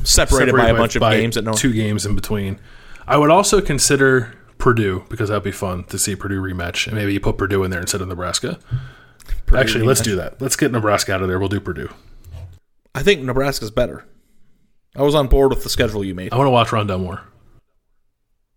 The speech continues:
Speaker 1: Okay, then watch him, uh, when they play Illinois on Big Ten Network. <laughs> I don't
Speaker 2: Yeah.
Speaker 1: know what to tell you.
Speaker 2: Okay, fine. We'll
Speaker 1: Nebraska will be a better game, es-, especially if you can make it at Nebraska.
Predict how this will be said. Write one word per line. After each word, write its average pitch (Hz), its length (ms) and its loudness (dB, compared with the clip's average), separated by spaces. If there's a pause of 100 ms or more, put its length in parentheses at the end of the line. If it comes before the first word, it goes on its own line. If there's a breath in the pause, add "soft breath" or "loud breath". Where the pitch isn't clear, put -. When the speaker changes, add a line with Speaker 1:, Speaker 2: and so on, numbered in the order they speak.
(800)
Speaker 1:
Okay, 117 200 -4
then 113 160 -4
watch 117 220 0
him, 110 340 -6
uh, 107 280 -2
when 110 120 -2
they 110 120 -2
play 107 440 0
Illinois 110 460 -4 (340)
on 120 140 -6
Big 113 200 -2
Ten 110 200 -2 (180)
Network. - 460 -6
<laughs> - 40 -18
I 147 100 -4
don't - 60 -4
Speaker 2:
Yeah. - 100 4
Speaker 1:
know 139 60 0
what 143 80 -2
to 123 60 -6
tell 123 220 -2
you. 107 80 -10 (160)
Speaker 2:
Okay, 113 240 0
fine. 92 260 -4
We'll 101 200 -4
Speaker 1:
Nebraska 180 460 4
will 185 100 4
be 170 100 4
a 143 60 4
better 151 240 4
game, 135 240 0
es-, - 160 -8
especially 180 640 2
if 131 180 2
you 135 120 0
can 123 180 -2
make 131 160 -2
it 120 80 0
at 113 180 -4
Nebraska. - 460 -10